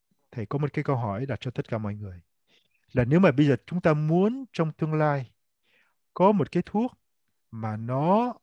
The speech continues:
có cái khả năng ý-, ức chế viêm, công hiệu ngang với lại cái thuốc corticoid, nhưng mà cái thuốc đó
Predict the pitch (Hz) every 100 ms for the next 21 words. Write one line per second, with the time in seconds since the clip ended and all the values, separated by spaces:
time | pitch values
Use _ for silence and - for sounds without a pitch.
0 | _ - 156 180 185 - 139 151 147 143
1 | 143 143 - - - 131 156 - - _
2 | - 190 185 - 170 160 151 135 - _
3 | _ _ _ _ _ _ _ _ - 170
4 | 156 123 101 104 147 139 151 165 170 160
5 | 151 147 165 - 202 - 190 - - -
6 | 135 139 - _ _ _ _ _ _ _
7 | _ _ - 151 175 202 202 185 135 123
8 | 107 98 101 170 - 202 170 143 160